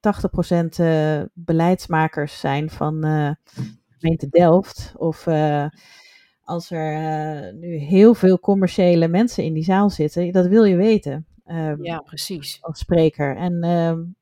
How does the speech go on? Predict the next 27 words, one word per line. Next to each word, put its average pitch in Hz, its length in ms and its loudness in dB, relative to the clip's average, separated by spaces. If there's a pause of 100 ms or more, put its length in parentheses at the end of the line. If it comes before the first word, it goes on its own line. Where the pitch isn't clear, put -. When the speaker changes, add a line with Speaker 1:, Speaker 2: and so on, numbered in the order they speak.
(300)
Speaker 1:
ja, 165 300 -4
va-, - 320 -6
soms 233 340 0
weet 196 260 4
je 208 60 4
dat 180 180 4
ook 180 160 6
al 170 160 8
helemaal 175 440 0
voordat 180 540 -4
je 175 100 -8
er 160 160 -4
bent, 160 280 0
hoor. 220 300 -2 (480)
Maar 170 440 -6 (140)
vaak 214 260 0
zitten 226 220 2
er 208 120 2
toch 240 180 0
nog 220 120 0
wel 202 160 4
wat 190 160 0
verrassende 185 560 2
mensen 175 500 0
in 180 120 -2
de 170 100 2
zaal, 165 480 2